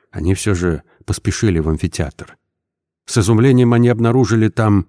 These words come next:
тело своего спутника, которое затем выкупили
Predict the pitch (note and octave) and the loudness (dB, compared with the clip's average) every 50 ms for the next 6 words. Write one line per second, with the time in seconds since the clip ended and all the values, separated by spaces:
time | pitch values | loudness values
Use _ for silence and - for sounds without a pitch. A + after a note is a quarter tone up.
0 | _ _ _ _ _ _ _ _ - - - C3+ B2+ A2 F#2+ E2+ D#2 D2 C#2+ - | _ _ _ _ _ _ _ _ -4 0 2 2 2 2 0 -2 -4 -4 -6 -6
1 | - - F#2 F#2 F#2 G2+ G#2 - - - B2 A#2 - - F#2 F2 - F#2 - - | -4 -2 0 0 0 0 -2 -2 -2 -2 -2 -2 0 0 -2 -2 -2 -4 -4 -4
2 | F2+ - G2+ G#2 G#2+ A2 G#2 F#2+ F#2+ G2+ F2+ - A2+ G#2 F#2+ E2+ F#2 B2 A#2 - | -2 -2 0 0 2 2 0 0 0 -2 -2 0 0 0 0 0 0 0 -2 -2
3 | A2 - - G#2+ G2+ G2 F#2 E2 | -4 -2 -2 0 0 0 0 -2